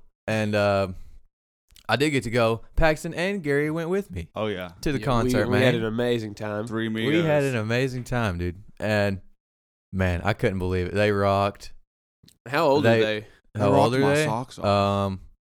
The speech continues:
Speaker 1: they're in their fifties, uh, maybe
Speaker 3: I was gonna
Speaker 1: fifty.
Speaker 3: say, they're
Speaker 2: I
Speaker 3: like,
Speaker 2: was thinking sixties.
Speaker 3: yeah, I was like,
Speaker 1: No.
Speaker 3: they're approaching sixty.
Speaker 1: They're, they're approaching sixties, but, like,
Speaker 2: Okay.
Speaker 1: fifty-five to sixty, I'd say.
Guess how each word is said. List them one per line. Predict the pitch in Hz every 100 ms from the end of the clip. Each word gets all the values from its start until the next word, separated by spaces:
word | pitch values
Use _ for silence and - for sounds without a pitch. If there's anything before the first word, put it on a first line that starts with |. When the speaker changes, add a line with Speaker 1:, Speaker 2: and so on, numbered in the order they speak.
| _ -
Speaker 1:
they're | 123
in |
their | 170 107
fifties, | - 120 110 98
uh, | 98 - -
maybe | 98 98
Speaker 3:
I |
was | 92
gonna | 101
Speaker 1:
fifty. | 143 107
Speaker 3:
say, | 151 143
they're | 135
Speaker 2:
I |
Speaker 3:
like, | 160 175
Speaker 2:
was |
thinking | 123 113 92
sixties. | - 113 135 - 90 101
Speaker 3:
yeah, |
I | 135
was | 185
like, | 143
Speaker 1:
No. | 120 120 110
Speaker 3:
they're | 113
approaching | - 123 143 156 113
sixty. | - 110
Speaker 1:
They're, | 107 131 135
they're | 120
approaching | 143 139 123 110 101
sixties, | 107 104 123 120
but, | 110
like, | 101
Speaker 2:
Okay. | 92
Speaker 1:
fifty-five | 120 104 104 104 104
to |
sixty, | 92 104 104 120
I'd | 104 101
say. | 127